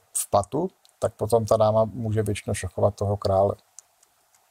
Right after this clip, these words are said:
No a tady teda bílý skutečně stojí na výhru. No a on zahrál dáma C šest, vyhrát se to dalo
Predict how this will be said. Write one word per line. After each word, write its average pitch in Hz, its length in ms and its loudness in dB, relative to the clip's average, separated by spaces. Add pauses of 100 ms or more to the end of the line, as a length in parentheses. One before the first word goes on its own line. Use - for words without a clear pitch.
(1200)
No 107 300 2
a 117 340 4
tady 151 280 2
teda 190 220 4
bílý 185 220 -4
skutečně 175 480 0
stojí 101 360 0
na 101 140 4
výhru. 95 480 -4 (1300)
No 107 240 4
a 113 60 6
on 123 100 0
zahrál 143 340 4
dáma 139 280 2
C 127 260 0
šest, 127 280 0
vyhrát 123 380 2
se - 80 -8
to 135 100 -2
dalo 127 260 4